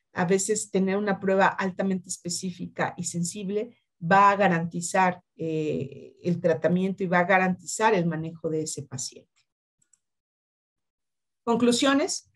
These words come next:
Es muy importante conocer las características de las diversas técnicas existentes para la determinación de I G E in vitro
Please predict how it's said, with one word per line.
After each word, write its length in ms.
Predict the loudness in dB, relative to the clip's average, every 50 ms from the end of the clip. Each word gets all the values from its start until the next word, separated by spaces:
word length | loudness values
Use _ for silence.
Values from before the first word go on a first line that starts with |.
| _ _ _ _ _ _ 6
Es 200 | 6 6 8 6
muy 180 | 6 6 4
importante 500 | 2 2 2 0 2 4 2 4 4 4
conocer 380 | 4 4 2 2 2 0 0 2
las 160 | 2 0 0
características 800 | 0 0 0 0 0 0 -2 -2 -2 -6 -10 -4 -4 -2 -2 0
de 60 | 0
las 180 | 0 -2 -2
diversas 500 | -4 0 2 2 2 2 -4 -6 -8 2
técnicas 540 | _ 4 4 4 2 -2 -4 -4 -4 -4 -6
existentes 720 | -6 -8 -8 -10 -10 -8 -2 0 0 0 0 -2 -4 -6 -4
para 200 | -4 -2 0 2
la 160 | 4 4 6
determinación 760 | 4 4 2 -2 -6 -6 -6 -6 -6 -8 -6 -2 0 0 0
de 100 | 0 0
I 80 | -2 -2
G 200 | -4 -4 -6 -6
E 40 |
in 240 | -4 -4 -2 -2 -2
vitro 400 | -2 -4 -4 -4 0 0 0 0